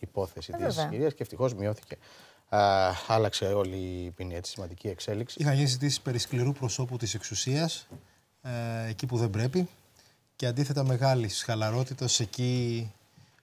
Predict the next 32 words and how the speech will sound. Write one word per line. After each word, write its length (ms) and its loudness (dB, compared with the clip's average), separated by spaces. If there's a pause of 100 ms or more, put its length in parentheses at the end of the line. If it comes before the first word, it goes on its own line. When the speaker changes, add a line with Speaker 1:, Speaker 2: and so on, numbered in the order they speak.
(200)
Speaker 3:
που 400 0
θα 160 0
έπρεπε 300 -2
το 100 -2
κράτος 380 -2
να 120 0
είναι 220 -2
πιο 220 0
αυστηρό, 360 0
όπως 340 -4 (260)
όλα 200 2
αυτά 120 -2
τα 80 0
φαινόμενα, 720 -2
όχι 140 -8
πιο 100 -4
αυστηρό, 400 -4
να 160 0
τηρεί 200 2
τους 140 2
νόμους 280 4
που 120 0
ήδη 100 2
υπάρχουν, 480 0 (280)
όπως 180 -4
όλα 120 4
αυτά 120 4
τα 60 2
φαινόμενα 400 0
που 100 -10
συζητήσαμε 500 -4
νωρίτερα. 460 -4